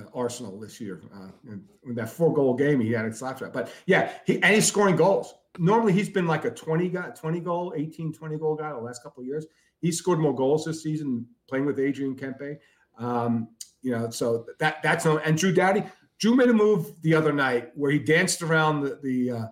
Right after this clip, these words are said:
uh, opposing forward and went to the net and then took a shot, clicked in the rebound. I'm like, "No, Drew, like, I haven't seen that in years."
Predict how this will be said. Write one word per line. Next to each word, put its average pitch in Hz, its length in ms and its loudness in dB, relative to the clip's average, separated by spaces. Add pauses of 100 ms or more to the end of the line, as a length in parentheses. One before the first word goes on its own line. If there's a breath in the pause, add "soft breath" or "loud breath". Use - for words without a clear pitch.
(360)
uh, 120 180 -8
opposing 147 520 4
forward 127 600 4 (200)
and 127 160 -8
went 160 140 0
to 175 80 0
the 160 120 4
net 147 340 0
and 123 200 -8
then 117 220 -10 (160)
took 165 160 -4
a 156 40 -2
shot, 143 500 0
clicked 160 260 -4
in 151 100 0
the 139 60 -2
rebound. 143 360 -2
I'm 143 100 -8
like, 139 200 -12
"No, 220 220 -6
Drew, 196 260 -6
like, 123 200 -8
I 131 60 -12
haven't 190 200 -8
seen 160 180 0
that 156 180 -6
in 123 100 -10
years." 147 340 -8